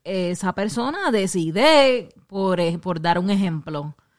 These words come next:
esa persona le dio la gana de, de ponerse a vender droga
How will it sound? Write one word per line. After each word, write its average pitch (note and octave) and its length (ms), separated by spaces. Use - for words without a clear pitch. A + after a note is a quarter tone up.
esa F3+ 220
persona F#3 480
le A3+ 160
dio E3+ 180
la E3 100
gana F3+ 300
de, A#3 220
de F#3 100
ponerse D#3+ 340
a F3+ 60
vender B3+ 320
droga A#3+ 600